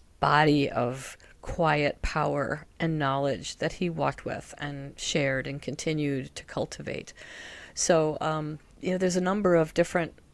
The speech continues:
traditions that people walk in, you know, prescribed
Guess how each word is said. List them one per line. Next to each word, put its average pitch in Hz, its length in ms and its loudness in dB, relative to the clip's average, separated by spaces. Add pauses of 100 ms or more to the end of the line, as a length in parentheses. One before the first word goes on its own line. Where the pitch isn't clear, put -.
traditions 165 680 -2
that 151 160 -4
people 147 560 -2 (520)
walk 156 420 -2
in, 147 360 -2 (200)
you 156 140 -8
know, 139 380 -8 (380)
prescribed 160 760 2